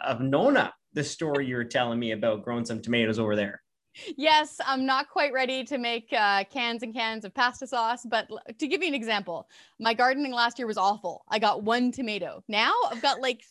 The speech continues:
Speaker 2: three tomato plants, and they're all blooming and growing fruit, which is super awesome. So that's going really well. Um, but first off, like, we need to go through the news of the day, and let's start with something good,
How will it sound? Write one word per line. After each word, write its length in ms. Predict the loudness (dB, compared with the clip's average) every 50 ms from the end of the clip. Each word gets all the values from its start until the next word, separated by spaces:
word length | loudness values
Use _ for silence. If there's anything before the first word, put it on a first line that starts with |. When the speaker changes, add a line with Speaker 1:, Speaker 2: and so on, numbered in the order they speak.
| _ _
Speaker 2:
three 380 | -10 -8 -6 -4 -4 -4 -6 -8 -6
tomato 320 | -2 -2 0 0 0 -2 -4 -4
plants, 400 | -4 -4 -4 -4 -6 -8 -8 -8
and 80 | -6 -6
they're 100 | -4 -2
all 460 | 2 2 4 4 2 0 -4 -8 -8 -6
blooming 460 | -4 -4 -2 -4 -4 -6 -6 -6 -6
and 180 | -8 -8 -6
growing 380 | -4 -2 -2 -2 -2 -4 -6 -8
fruit, 340 | -8 _ 0 2 2 0 -2 _
which 220 | -12 -12 -10 -8
is 180 | -8 -10 -10 -10
super 320 | -8 -8 -6 -4 -2 0
awesome. 380 | 0 0 -2 -4 -8 -10 -10 -8
So 240 | -4 -2 -2 -2 -4 _ -16 -20 -20 -12 -2 0
that's 180 | 0 0 0
going 300 | -2 -2 -2 -2 -2 -4 -6 -8 -2
really 260 | 2 2 4 4 2
well. 340 | 0 0 -2 -2 -4 -6 -8 -10 -16 -20 -16 _ 0
Um, 320 | 0 2 2 0 -2 -6 -12 -14 -18 _ _
but 160 | -2 -2 -2 -6 -16 -16 -16 -10
first 260 | -6 -6 -6 -4 -4
off, 160 | -4 -6 -4 -4
like, 280 | -6 -6 -6 -8 _ _ -20 -20 _ _
we 100 | -4 -2
need 140 | -2 -2 -2
to 80 | -4 -2
go 460 | 0 2 2 4 2 0 -2 -6 -10 -14 -12
through 460 | -10 -8 -8 -6 -8 -8 -10 -12 -16 -12 _
the 100 | -6 -6
news 220 | -4 -4 -6 -6 -6
of 80 | -10
the 80 | -10 -8
day, 380 | -8 -8 -8 -6 -8 -12 -10 -10
and 240 | -8 -8 -8 -10 -12 -14 -8 -2
let's 220 | 0 0 0 0 -4
start 220 | -4 -4 -4 -4
with 80 | -4 -6
something 340 | -6 -8 -8 -8 -8 -8
good, 140 | -8 -8 -10